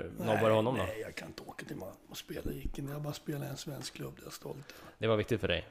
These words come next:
Speaker 1: Ja, pengar är inte allt. Jag har bra minne med Södertälje och det är min klubb. Så
Speaker 2: Mm.
Speaker 1: är det.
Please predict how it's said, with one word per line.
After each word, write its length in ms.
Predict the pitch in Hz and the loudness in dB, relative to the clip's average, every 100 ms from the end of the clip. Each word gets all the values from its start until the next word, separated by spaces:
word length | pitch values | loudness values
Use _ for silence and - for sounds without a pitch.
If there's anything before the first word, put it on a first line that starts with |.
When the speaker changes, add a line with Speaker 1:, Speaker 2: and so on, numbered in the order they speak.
| - | -4
Speaker 1:
Ja, 320 | 165 - - | -4 -4 -10
pengar 300 | 160 165 160 | -4 -2 -2
är 40 | 139 | -4
inte 220 | 135 147 | -6 -8
allt. 240 | 139 - | -8 -6
Jag 60 | 156 | -4
har 80 | 147 | -2
bra 220 | 143 143 | -4 -4
minne 300 | 143 139 143 | -6 -6 -8
med 140 | 139 - | -8 -10
Södertälje 600 | - 147 147 139 139 135 | -10 -10 -8 -8 -8 -10
och 140 | - - | -12 -12
det 120 | 208 | 0
är 40 | 208 | 2
min 200 | 175 139 | 2 0
klubb. 180 | - - - - - | -8 -14 -12 -8 -4
Så 60 | - | -2
Speaker 2:
Mm. 120 | 170 | -2
Speaker 1:
är 40 | |
det. 60 | 156 | -4